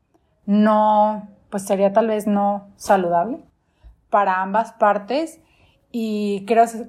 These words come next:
creo que es justo eso, ¿no? Entender que no es tanto tal cual de que no puedes tener una relación, porque va a existir esa persona que te complemente de una manera, la verdad, no sana.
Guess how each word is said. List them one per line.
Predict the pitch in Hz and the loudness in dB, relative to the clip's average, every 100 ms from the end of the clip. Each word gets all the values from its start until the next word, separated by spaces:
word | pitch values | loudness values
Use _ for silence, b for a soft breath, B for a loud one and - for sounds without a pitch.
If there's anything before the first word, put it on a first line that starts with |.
| - | 0
creo | 247 247 | 0 2
que | |
es | 269 | -2
justo | 262 240 247 226 | -2 -2 4 4
eso, | 202 196 175 | 4 0 -2
¿no? | 180 208 247 | 0 -2 -2
Entender | 233 202 196 196 202 202 208 202 | -4 -2 0 0 4 4 4 2
que | 240 | 0
no | 226 226 220 | 2 2 2
es | 220 220 - | 0 -4 0
tanto | 220 214 214 226 202 170 - | 0 0 2 4 4 2 2
tal | 196 202 | 2 2
cual | 208 196 202 | 2 2 2
de | 196 | -4
que | 185 | -4
no | 190 202 196 | 0 0 2
puedes | 208 202 | 0 2
tener | 202 180 | -2 -2
una | 180 175 | 0 0
relación, | 165 156 - 175 180 247 - _ _ _ _ _ _ | 0 -4 -6 -4 -2 -2 -8 _ _ _ _ _ _
porque | 240 247 262 | -4 0 2
va | 277 294 | 4 4
a | |
existir | 302 320 311 311 302 | 2 -4 -4 -2 2
esa | 311 311 | 4 4
persona | 254 214 233 240 | 4 2 2 2
que | 240 | 2
te | 202 190 | 0 2
complemente | 196 196 185 190 196 196 220 247 - - | 2 2 2 2 2 2 2 2 0 2
de | 226 208 | 4 6
una | 208 240 | 4 4
manera, | 202 180 185 190 196 | 2 0 4 4 4
la | 196 160 | 0 0
verdad, | 165 175 | 4 2
no | 190 190 | 2 -2
sana. | 190 175 180 294 - | 0 0 0 -4 -8